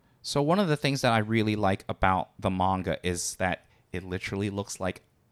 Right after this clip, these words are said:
a fairy tale, uh, but drawn in manga form. And not only that, but it kinda tells, like, this actually very depressing and grim story,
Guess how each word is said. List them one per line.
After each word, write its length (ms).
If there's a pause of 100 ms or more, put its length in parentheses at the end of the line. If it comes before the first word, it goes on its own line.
(140)
a 140
fairy 520
tale, 600 (460)
uh, 220 (640)
but 160
drawn 420
in 180
manga 360
form. 480 (440)
And 220
not 160
only 240
that, 300
but 100
it 80
kinda 240
tells, 420
like, 220
this 300 (880)
actually 320
very 260
depressing 680
and 200
grim 400
story, 680